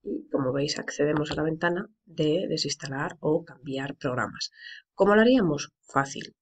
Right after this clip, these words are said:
Seleccionaríamos, tenemos que tener cuidado, eso sí, de no desinstalar,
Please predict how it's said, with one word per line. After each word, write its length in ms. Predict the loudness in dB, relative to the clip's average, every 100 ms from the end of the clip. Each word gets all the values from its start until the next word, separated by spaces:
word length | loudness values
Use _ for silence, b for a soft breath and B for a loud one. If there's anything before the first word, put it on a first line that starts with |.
| _
Seleccionaríamos, 760 | -4 -2 -2 0 2 2 2 -2 B B
tenemos 240 | 2 4 4
que 80 | 4
tener 200 | 4 6
cuidado, 260 | 6 6
eso 120 | 4
sí, 220 | 0 0 2
de 140 | 2
no 340 | 4 4 4
desinstalar, 600 | 2 0 -2 -2 2 2